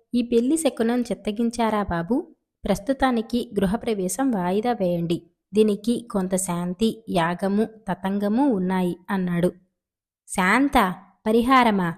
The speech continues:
అన్నాడు గృహ యజమాని కంగారు పడుతూ.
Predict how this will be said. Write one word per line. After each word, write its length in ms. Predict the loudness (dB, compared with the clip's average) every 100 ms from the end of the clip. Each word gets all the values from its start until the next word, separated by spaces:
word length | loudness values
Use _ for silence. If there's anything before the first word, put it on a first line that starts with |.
| -10 -6
అన్నాడు 440 | -4 -2 0 2 2
గృహ 340 | 2 0 2
యజమాని 720 | 0 0 -2 -2 0 0 0 -4
కంగారు 340 | -6 0 0 0
పడుతూ. 400 | -2 -4 -4